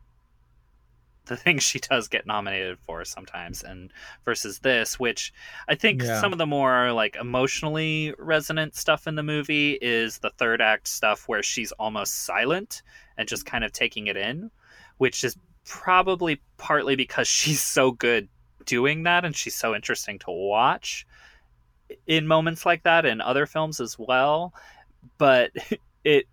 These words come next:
Speaker 1: it has more impact because we've just been, like, yelled at for an hour and fifteen minutes, and now somebody gets to be quiet for ten minutes.
Speaker 2: Fair.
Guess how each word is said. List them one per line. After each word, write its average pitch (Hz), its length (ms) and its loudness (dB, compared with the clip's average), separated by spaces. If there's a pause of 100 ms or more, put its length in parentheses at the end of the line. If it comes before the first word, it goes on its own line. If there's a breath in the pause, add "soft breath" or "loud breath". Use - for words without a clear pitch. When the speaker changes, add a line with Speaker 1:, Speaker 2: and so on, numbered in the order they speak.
(160)
Speaker 1:
it 151 120 6
has 147 240 6
more 139 160 4
impact 123 460 2
because 120 320 0
we've 110 240 -4
just - 300 0
been, 110 160 -2
like, 101 240 -4 (140)
yelled 95 420 0
at 123 280 4
for 131 320 4
an 131 80 4
hour 131 220 4
and 127 140 -2
fifteen 135 360 -2
minutes, 135 380 0
and 98 160 -6
now 104 200 -2
somebody 104 360 -4
gets 98 240 -6
to - 60 -20
be 90 80 -12
quiet 101 500 -4
for 123 560 0
ten 127 240 -2
minutes. 131 480 -4 (440 soft breath)
Speaker 2:
Fair. 120 580 0